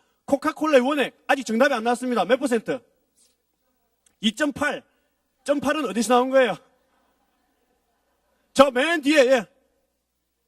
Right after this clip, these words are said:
오 퍼센트. 아, 이 경매하는 것 같습니다. 내려와야 되는데 올라가고 있어요. 일 퍼센트입니다.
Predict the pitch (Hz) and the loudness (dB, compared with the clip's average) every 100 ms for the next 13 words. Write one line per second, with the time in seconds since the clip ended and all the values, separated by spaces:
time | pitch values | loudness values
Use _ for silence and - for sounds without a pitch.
0 | _ - 175 269 320 349 339 311 294 226 | _ -2 0 2 0 -2 -2 0 0 0
1 | 170 156 165 143 139 _ - 214 180 185 | -4 -8 -10 -10 -16 _ -16 -10 -6 -2
2 | 262 262 202 - 170 139 151 247 _ _ | -2 -2 -6 -6 -6 -4 -6 -8 _ _
3 | _ _ _ _ _ 202 349 370 302 269 | _ _ _ _ _ 0 0 0 0 0
4 | 233 233 226 294 370 - 269 214 - 190 | 0 0 0 0 0 0 -2 -4 -6 -4
5 | 202 - _ _ _ _ _ _ _ _ | -4 -4 _ _ _ _ _ _ _ _
6 | _ _ _ _ 302 339 - 330 277 240 | _ _ _ _ 0 0 0 -2 -2 -4
7 | 196 160 135 117 104 | -4 -4 -6 -8 -12